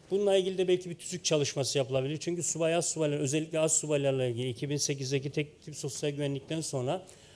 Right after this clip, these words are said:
az subaylarda da belli bir süre çalışmadıktan sonra sistem dışına çıkabiliyordu. Yani görevine son verilebiliyordu. Ancak,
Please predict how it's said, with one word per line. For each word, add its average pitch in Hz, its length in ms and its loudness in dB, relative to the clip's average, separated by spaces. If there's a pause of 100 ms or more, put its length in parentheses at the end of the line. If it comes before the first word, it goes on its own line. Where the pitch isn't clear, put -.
(140)
az 175 180 6
subaylarda 147 680 2
da 175 180 2 (240)
belli 160 280 2
bir 180 60 -6
süre 143 280 -2
çalışmadıktan 139 800 -2
sonra 139 360 -2
sistem 170 480 -2
dışına 180 440 -2
çıkabiliyordu. 156 720 2 (420)
Yani 135 340 0
görevine 147 320 8
son 139 260 2
verilebiliyordu. 113 680 0 (360)
Ancak, 170 380 2